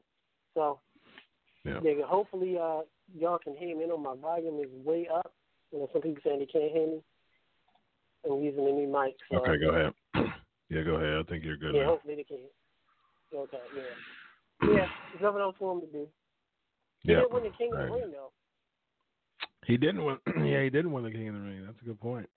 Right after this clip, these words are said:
Speaker 2: <clears throat> Yeah. But, you know, so what? <laughs> That really doesn't make much, uh,
Speaker 1: Yeah.
Speaker 2: as far as, uh,
Speaker 1: Fans
Speaker 2: his, his, his accomplishments are concerned.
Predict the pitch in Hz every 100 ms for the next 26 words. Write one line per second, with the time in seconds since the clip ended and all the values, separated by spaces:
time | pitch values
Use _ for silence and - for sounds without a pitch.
0 | - - - _ 80 90 92 - _ _
1 | _ _ _ _ _ - - - - -
2 | - - _ 151 151 151 - 147 85 -
3 | _ _ _ _ _ _ _ 87 73 -
4 | _ _ _ - - 523 523 190 - 156
5 | 151 131 131 117 131 110 - - 120 127
6 | 107 - - _ _ - - - - -
7 | - 101 - 85 85 87 87 - 85 82
8 | 82 82 80 78 82 101 98 - 87 80
9 | 90 85 82 85 71 67 76 73 71 67
10 | 64 - - 71 - 64 64